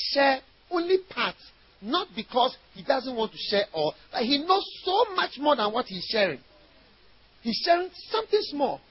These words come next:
When I talk about psychiatry and mental health and all that,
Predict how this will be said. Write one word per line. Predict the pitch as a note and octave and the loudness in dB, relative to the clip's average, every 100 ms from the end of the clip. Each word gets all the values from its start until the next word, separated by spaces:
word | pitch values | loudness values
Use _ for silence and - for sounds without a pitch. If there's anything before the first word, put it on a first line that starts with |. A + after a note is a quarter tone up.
| _ _ _ _ _ _ | _ _ _ _ _ _
When | C#4 | 4
I | A3+ | 4
talk | B3+ | 2
about | A3 F#3+ | 2 2
psychiatry | - F#3 - A#3 A3+ - A3 | 2 -2 -2 -2 -4 -2 -2
and | F3 F3+ | -2 -4
mental | A3 G#3+ A3+ G#3+ - - _ | -8 -2 -4 -4 -12 -20 _
health | G3+ G#3 F#3 | 0 0 -2
and | E3 | -2
all | F#3+ F3+ | -2 0
that, | D#3+ | -4